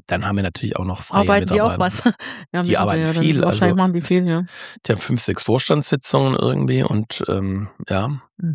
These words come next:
Speaker 1: da kriegen wir mal unsere Aufgaben, was wir noch umsetzen dürfen.
Speaker 2: Mhm. Ach so, okay.
Speaker 1: So ist das nämlich.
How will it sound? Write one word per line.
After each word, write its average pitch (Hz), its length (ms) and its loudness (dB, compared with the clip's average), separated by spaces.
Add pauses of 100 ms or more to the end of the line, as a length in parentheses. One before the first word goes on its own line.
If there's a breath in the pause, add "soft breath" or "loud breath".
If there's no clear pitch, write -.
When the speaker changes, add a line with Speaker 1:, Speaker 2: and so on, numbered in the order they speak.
Speaker 1:
da 196 100 2
kriegen 131 220 2
wir 123 80 6
mal 135 80 4
unsere - 180 -2
Aufgaben, 110 560 2
was 120 180 2
wir 117 80 4
noch 104 100 4
umsetzen - 420 2
dürfen. 113 260 0
Speaker 2:
Mhm. 247 180 2 (280)
Ach 185 140 0
so, 254 260 0 (720)
okay. 202 400 0 (280 loud breath)
Speaker 1:
So - 200 2
ist 113 180 0
das - 160 0
nämlich. 95 320 0